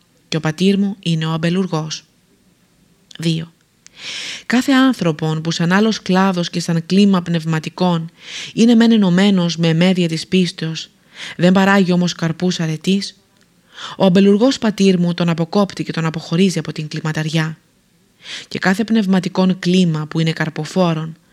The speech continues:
το καθαρίζει και το κλαδεύει για να φέρει περισσότερων καρπών». Τρία. «Σεις δε τώρα είστε καθαροί, και σας έχει καθαρίσει ο λόγος της αληθείας, τον οποίον σας έχω είπε και διδάξει.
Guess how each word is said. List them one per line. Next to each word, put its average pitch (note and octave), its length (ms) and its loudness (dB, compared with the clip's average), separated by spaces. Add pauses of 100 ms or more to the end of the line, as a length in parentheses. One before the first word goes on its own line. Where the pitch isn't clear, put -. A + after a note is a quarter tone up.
(340)
το - 80 -6
καθαρίζει F3+ 540 0
και G3+ 100 -4
το F3 80 -6
κλαδεύει E3+ 520 0
για E3 200 -2
να D#3+ 120 -2
φέρει E3 260 0
περισσότερων D#3+ 640 -4
καρπών». D#3 500 -8 (1160)
Τρία. E3 380 -4 (880)
«Σεις B3+ 280 -2
δε C4+ 120 2
τώρα E3+ 340 0
είστε E3 260 -2
καθαροί, D#3+ 580 -4 (680)
και F3 100 -2
σας E3+ 160 -4
έχει G#3+ 200 2
καθαρίσει G3 540 0
ο F3 60 0
λόγος F#3 380 2
της - 120 -8
αληθείας, E3 540 -2
τον D#3+ 160 -6
οποίον E3+ 340 0
σας D#3+ 180 -6
έχω E3 220 -4
είπε F3+ 320 0
και F#3 180 -6
διδάξει. F3 640 -4